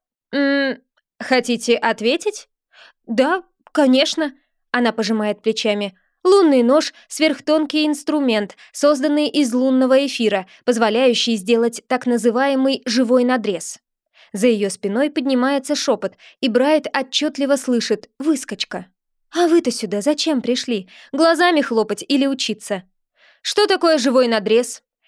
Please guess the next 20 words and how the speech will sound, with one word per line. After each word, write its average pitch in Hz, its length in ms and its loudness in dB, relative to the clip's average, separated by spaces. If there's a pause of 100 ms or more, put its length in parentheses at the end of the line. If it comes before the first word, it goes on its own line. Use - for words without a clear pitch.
(180)
Эменгаджи 214 1000 0
подходит 262 480 -2
к - 80 -14
своему 233 400 0
столу, 240 440 -2 (160)
который 311 440 2
стоит 262 480 0
как 262 260 -4
раз 277 380 -2
напротив 262 640 0
парты 233 340 -2
Брайт, 208 460 -4 (220)
и 349 100 2
садится 254 500 -2
на 240 160 0
край, 214 300 0
скрестив 226 640 -6
на 285 140 0
груди 226 340 0
руки. 175 380 -8